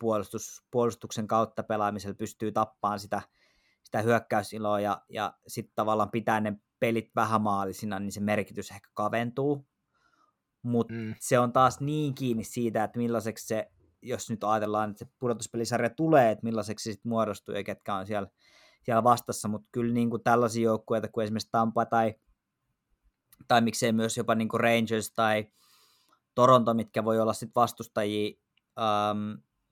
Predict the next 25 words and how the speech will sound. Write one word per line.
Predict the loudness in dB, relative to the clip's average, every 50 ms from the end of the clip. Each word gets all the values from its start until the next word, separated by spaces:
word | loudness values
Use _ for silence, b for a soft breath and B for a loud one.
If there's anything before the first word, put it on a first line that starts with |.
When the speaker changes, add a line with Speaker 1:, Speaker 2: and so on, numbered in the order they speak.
| -20 -20 _ _ _ _ _ _ _ _ _ _ _ _
Speaker 1:
pudotuspelivaiheessa | 0 2 2 0 0 0 0 0 2 2 2 2 0 -2 -4 -2 -2
jossain, | -2 -2 -2 -2 -2 -2 -2 -4 -6
jossain | -8 -8 -8 -4 -2 -2 -2 -2
vaiheessa. | -2 -4 -6 -6 -8 -12 -12 -12 -14 -16 -18 _ _
Tai | -4 -2 -2 -2
itse | -4 -6 -10 -12
asiassa, | -12 -10 -8
no | -4
melkein | -2 0 0 2 2 0 0 0
mikä, | 0 -2 -4
niin | -4 -6 -8 -10 -12 B B B B B B B B
kyllä | -6 -4 -2
se | 0 2
vaikeaksi | 6 6 6 6 6 4 2 0 0 -2 -4
menee, | -4 -2 -2 -2 -4 -6 -10 -14 _ _ _ _ _ _ _ _ -6
koska | -6 -6 -4 -4 -2
se, | 0 0 -2 -2 -4
se | -6 -6 -6 -8 -8 _ -20 -20 _ _ _ _ _ _ _ -2 2 4 6 6
Islanders | 6 6 4 2 0 0 -2 -6
on | -4
kuitenkin | -2 0 0 0 -2 -4 -4 -2
tossa | 0 0 0 0 -2 0 0 0 0 0 -4 _ -20 -20 -16 _ -6
ryhmässä | -2 0 0 0 0 -2 -4 -4 -4 -4 -6 -6 -6
idässä | -4 -2 -2 -2 -2 -2 -4 -6 -8 -8
niin | -6 -6 -8 -8 b